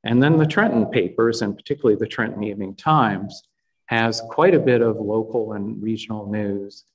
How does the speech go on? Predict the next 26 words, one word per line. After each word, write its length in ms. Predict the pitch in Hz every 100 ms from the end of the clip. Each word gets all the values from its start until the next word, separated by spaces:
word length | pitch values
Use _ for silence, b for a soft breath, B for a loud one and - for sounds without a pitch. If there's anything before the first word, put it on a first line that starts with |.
| _ _ _ _ -
And 200 | 113 110
they 80 | 110
tend 280 | - 131
to 80 | 123
have 480 | 113 117 113 113 110 - _ _ -
business 480 | 127 - 156 156 160
news 380 | 151 151 151
because 360 | 151 107 113 101
people 320 | 107 101 101
are 80 | 95
registering 920 | 95 101 120 - - 117 113 113 113 _ _ -
businesses 640 | 113 110 113 - 117 107
in 160 | 110 107
Trenton, 500 | - 110 120 110 110 - _ _ -
and 140 | 110 113
they 80 |
tend 200 | 110 120 104
to 40 |
have 160 | 104 101
more 180 | 98
pictures 640 | 90 - 123 - 104 95 -
as 180 | - -
well. 280 | 104 104 -
So 200 | - 98
they're 260 | 113 101
a 140 | 95